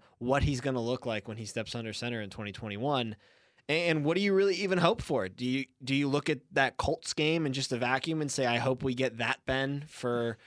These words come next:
a majority of the time"? Do you look at the beginning of the season and hope you get conservative Ben and hopefully the rest of the team can kinda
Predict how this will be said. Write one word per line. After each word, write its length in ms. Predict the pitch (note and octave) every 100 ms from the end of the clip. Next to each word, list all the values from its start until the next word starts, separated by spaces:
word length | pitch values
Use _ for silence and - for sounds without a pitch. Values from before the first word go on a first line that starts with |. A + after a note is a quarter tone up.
| - -
a 80 | C3
majority 480 | B2 A#2 C3 C#3 C3+
of 80 |
the 80 | B2
time"? 380 | A#2 B2+ D3+ E3
Do 80 | B2
you 100 | A#2
look 180 | A#2+ A#2+
at 120 | -
the 100 | A2
beginning 380 | A2 G#2+ B2+ C#3+
of 80 |
the 60 | C#3
season 280 | D3 C#3+ C#3+
and 140 | A#2
hope 160 | A2+ A2+
you 60 |
get 180 | A2+ -
conservative 640 | - G#2 A#2 B2+ C#3+ C3+ C3
Ben 420 | C#3+ D3 D3 C#3
and 240 | G#2 G2+ - - - -
hopefully 320 | B2 A#2+ B2
the 120 | A2+ A2
rest 220 | A2+ -
of 60 | A2+
the 60 |
team 240 | A2 B2 B2
can 140 | A#2+
kinda 200 | A#2